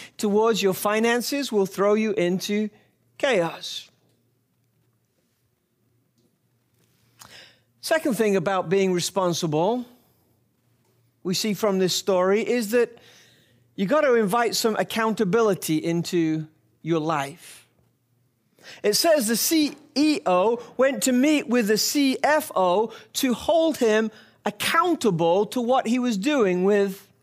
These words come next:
the money. Increasingly in our society, accountability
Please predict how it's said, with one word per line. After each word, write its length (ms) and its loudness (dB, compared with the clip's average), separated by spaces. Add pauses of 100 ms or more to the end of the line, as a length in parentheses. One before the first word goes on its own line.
(120)
the 80 0
money. 480 0 (1800)
Increasingly 1500 2 (320)
in 240 0
our 460 0 (240)
society, 1120 0 (960)
accountability 1400 0